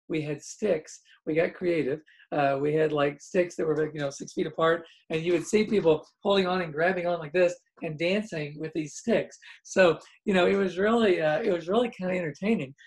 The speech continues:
that we got very creative really quickly. And our students, we also created virtual lessons, and we weren't the only one that did that. Some studios, unfortunately, are still having to do that. And, uh, but we did create that. We actually built a website for it.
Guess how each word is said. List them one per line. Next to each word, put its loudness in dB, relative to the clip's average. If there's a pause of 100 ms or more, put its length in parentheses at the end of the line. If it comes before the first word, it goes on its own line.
(180)
that -6
we -2
got 4
very 0
creative -2
really 0
quickly. -8 (400)
And -4
our -4
students, -4
we 0
also 0
created -4
virtual -4
lessons, -14 (440)
and -4
we 0
weren't 0
the -2
only -2
one -2
that -14
did -2
that. -2 (220)
Some 0
studios, -2 (200)
unfortunately, -2
are -6
still -2
having -6
to -12
do -4
that. -6 (320)
And, -4
uh, -4
but -4
we 0
did -4
create -2
that. -2
We 2
actually -2
built -2
a -4
website -2
for 2
it. -2